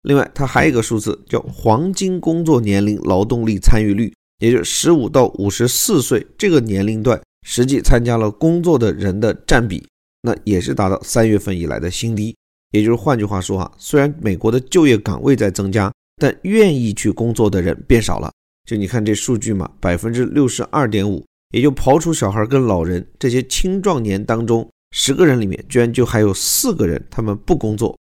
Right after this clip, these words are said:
就你工作送上门我都不干，那这可不是一件好事啊，因为等于说明了企业的用工需求得不到满足，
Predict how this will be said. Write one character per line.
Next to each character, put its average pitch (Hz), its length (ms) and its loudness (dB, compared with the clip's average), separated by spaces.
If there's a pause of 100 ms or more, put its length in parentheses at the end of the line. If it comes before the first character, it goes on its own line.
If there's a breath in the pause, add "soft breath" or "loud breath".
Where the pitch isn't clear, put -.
(120)
就 196 80 -4
你 180 120 0
工 220 200 -2
作 208 140 2
送 240 260 0
上 185 160 0
门 131 160 4 (140)
我 - 80 4
都 156 100 -2
不 - 160 -6
干， - 220 -2 (340)
那 113 60 -4
这 123 180 2
可 107 140 0
不 85 160 -2
是 104 100 -4
一 98 40 0
件 92 180 2
好 - 180 -8
事 - 200 -4
啊， - 200 -4 (300)
因 156 100 -2
为 160 60 2
等 113 260 -2
于 117 60 -2
说 151 220 2
明 113 180 -2
了 113 180 -4
企 - 260 -6
业 131 120 4
的 135 100 0
用 151 280 2
工 147 180 -2
需 160 180 -2
求 135 200 2
得 131 200 0
不 160 120 -2
到 180 120 2
满 107 240 -4
足， 98 320 -4